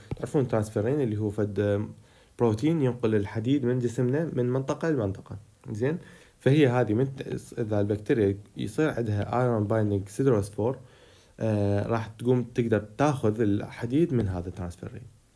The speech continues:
زين؟ هسه ذني مو صارت هواية اخاف صعبة عليكم بالحفظ، فسويت لكم اياها هنا بصورة. زين؟ آه، هذه البكتيريا سويتها هيك شكلها ايفل،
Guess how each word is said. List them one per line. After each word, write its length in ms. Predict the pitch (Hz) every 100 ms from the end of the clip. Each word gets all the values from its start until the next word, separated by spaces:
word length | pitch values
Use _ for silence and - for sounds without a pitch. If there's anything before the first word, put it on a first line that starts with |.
| _ _ 110
زين؟ 200 | 131 135 - - - 143
هسه 160 | 139
ذني 260 | 160 156 123
مو 80 | 135
صارت 300 | 143 139 127
هواية 260 | 127 131
اخاف 280 | 120 113 113
صعبة 280 | - 117 98
عليكم 340 | 104 110 110
بالحفظ، 420 | 110 113 120 135
فسويت 500 | 135 135 123 123 123
لكم 200 | - 139
اياها 300 | 143 143 143
هنا 140 | 110 98
بصورة. 380 | - 98 92 92 - _ 117
زين؟ 180 | 120 151 - - - - - - - -
آه، 240 | 117 117
هذه 320 | 123 127 117
البكتيريا 580 | 117 113 - 120 110 139
سويتها 380 | 135 110 104 107
هيك 140 | 104
شكلها 720 | - 101 104 104 98 95 98 - - -
ايفل، 300 | 117 107 123